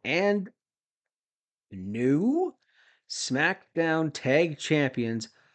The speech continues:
Haas and Benjamin. We then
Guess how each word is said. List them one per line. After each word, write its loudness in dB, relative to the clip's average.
Haas 0
and -2
Benjamin. -4
We 2
then 6